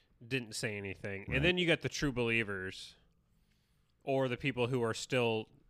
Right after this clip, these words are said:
Speaker 1: thinking that this is the right way to go for their own self-interest, the Cruzes, the Howleys, the Marsha Blackburns, the Ron, the Ron Johnsons. How do, how did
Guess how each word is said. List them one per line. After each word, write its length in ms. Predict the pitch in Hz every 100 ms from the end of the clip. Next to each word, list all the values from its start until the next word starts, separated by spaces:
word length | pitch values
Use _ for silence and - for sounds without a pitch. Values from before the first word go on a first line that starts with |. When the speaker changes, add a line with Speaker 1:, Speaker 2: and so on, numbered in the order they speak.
| - -
Speaker 1:
thinking 240 | 117 113
that 160 | 107 98
this 200 | 113 117
is 120 | 101
the 120 | 107
right 220 | 104 107
way 120 | 104 101
to 80 |
go 180 | 95 107
for 100 | 104
their 160 | 101 101
own 140 | 104
self-interest, 720 | - 95 117 107 101 101 -
the 80 | 110
Cruzes, 460 | - 117 104 101 92
the 80 | 92
Howleys, 440 | 101 98 98 95
the 100 | 95 -
Marsha 280 | 98 92 98
Blackburns, 640 | 107 98 - 104 95 95 - - - -
the 80 | 110
Ron, 320 | 101 101 98 113
the 80 |
Ron 240 | 104 104 98
Johnsons. 640 | 113 101 95 101 95 - - - _ _ _ -
How 260 | - 196
do, 160 | 233 165 -
how 240 | 120 - 233
did 180 | 262